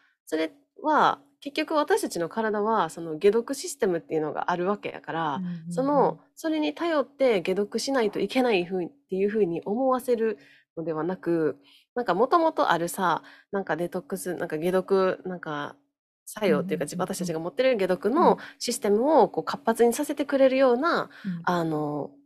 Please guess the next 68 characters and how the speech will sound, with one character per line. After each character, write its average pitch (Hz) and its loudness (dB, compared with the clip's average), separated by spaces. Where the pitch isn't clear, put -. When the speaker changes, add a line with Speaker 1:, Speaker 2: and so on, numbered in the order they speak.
Speaker 1:
方 311 6
法 302 6
っ 302 2
て 294 4
い - 8
う 302 8
の 349 10
も 349 10
も 196 8
ち 190 4
ろ 165 6
ん - 0
世 190 6
の 185 6
中 160 -2
に 156 -2
は 143 -6
あ 156 -4
る 160 -2
か 156 -6
ら、 151 0
ま 202 -2
あ、 240 0
や 233 -2
っ - -4
ぱ 294 4
り 269 2
そ 294 -2
の 277 4
裏 392 2
に 180 6
何 180 2
が 254 2
あ 220 4
る 180 -2
か - -6
っ 165 -4
て 160 -8
い 156 -2
う - -2
の 151 -2
を - -2
見 190 2
極 247 6
め 240 8
る 240 6
っ 233 4
て - -14
す - -6
ご 226 8
い 202 6
大 170 -2
事 185 -4
だ 175 2
な 160 0
っ 151 -6
て - -8
い 156 -4
う - -4
ふ 165 -8
う 165 -2
に 147 -2
最 160 -4
近 156 -8
思 156 -4
っ - -8
て - -16
て、 147 -8